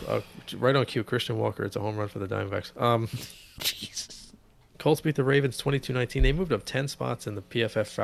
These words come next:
Speaker 1: uh, power rankings this week after their win. Um, <laughs>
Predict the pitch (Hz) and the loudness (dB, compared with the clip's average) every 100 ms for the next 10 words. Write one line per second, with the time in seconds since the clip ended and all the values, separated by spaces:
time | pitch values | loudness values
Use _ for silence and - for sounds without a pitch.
0 | 113 - 101 98 - 110 117 104 - 95 | 0 2 0 0 2 2 2 -2 -4 -8
1 | 92 113 104 113 104 101 95 104 107 139 | -6 -6 -8 -8 -6 -6 -4 -4 -6 -10
2 | _ _ _ _ _ _ _ _ _ _ | _ _ _ _ _ _ _ _ _ _
3 | - - 101 101 - - - - _ _ | -14 -8 -6 -6 -10 -14 -20 -20 _ _
4 | - | -4